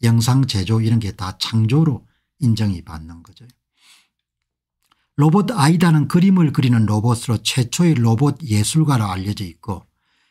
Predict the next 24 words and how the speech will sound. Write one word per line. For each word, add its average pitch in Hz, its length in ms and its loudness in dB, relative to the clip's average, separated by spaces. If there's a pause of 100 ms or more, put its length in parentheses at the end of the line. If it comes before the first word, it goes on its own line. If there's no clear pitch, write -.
(160)
이천십구 156 560 0
년 139 180 2
영국에 160 400 2
개발된 120 480 -2
휴머노이드 165 680 0
로봇으로 113 640 -4 (340)
인간과 160 600 2
유사한 127 400 2
외형을 113 460 0
가지고 110 360 -4
있고 151 340 -8 (320)
카메라와 151 600 2
내장 127 420 2
등 151 200 0
컴퓨터 170 460 -2
소프트웨어를 117 600 -2
통해 101 260 -8
사물을 127 480 0
관찰하고 117 600 -4 (320)
작품을 156 500 0
구상합니다. 82 760 -12 (1300)
손은 185 420 2
생체공학적으로 156 920 0
설계되어 113 560 -4